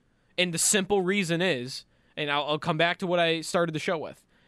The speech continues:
those two players have played that position at a higher level than anybody ever has. And I don't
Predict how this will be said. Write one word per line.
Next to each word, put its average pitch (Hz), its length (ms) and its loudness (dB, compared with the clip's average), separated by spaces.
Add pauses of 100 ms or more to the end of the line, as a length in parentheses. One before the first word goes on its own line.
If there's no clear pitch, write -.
(380)
those 165 360 2
two 214 320 0
players 180 640 -2 (320)
have 160 280 -4
played 185 460 -2
that 185 240 2
position 156 640 -2
at 156 80 0
a 139 100 0
higher 180 440 -2
level 170 340 0
than 147 160 -6 (100)
anybody 175 560 -2
ever 156 240 0
has. 110 400 -10 (260)
And 143 120 0
I 151 40 4
don't 175 140 -4